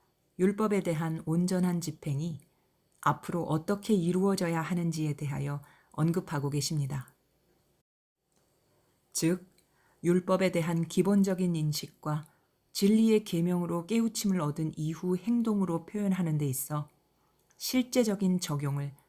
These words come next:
가르치고 계신 것입니다. 율법으로 알고 있었던 것이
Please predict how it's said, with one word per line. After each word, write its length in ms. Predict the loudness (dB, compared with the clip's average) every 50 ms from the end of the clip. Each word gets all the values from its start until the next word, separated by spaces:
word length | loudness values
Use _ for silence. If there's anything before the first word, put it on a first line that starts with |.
| _ _ _ _ -6
가르치고 500 | -2 0 0 0 0 0 -2 -2 -4 -4
계신 320 | -4 -4 -4 -2 0 0
것입니다. 640 | 0 0 -2 -2 0 0 -2 -2 -2 -6 -8 -10 _ _ _ _ _ _ _ _ _ _ _ _ _ _ _ _ _ _ _ _ _ _ _ _ _ _ _ _ _ _ _ _ _ _ _ _ _ _ _ _ _ _ _ _ _ _ _ _ _ _ 2
율법으로 560 | 4 4 4 4 2 4 4 2 2 2 2
알고 400 | 2 2 2 2 2 2 2 0
있었던 540 | 2 0 0 -2 -4 -4 -4 -4 -4 -4 -4
것이 500 | -6 -6 -6 -6 -4 -4 -4 -4 -6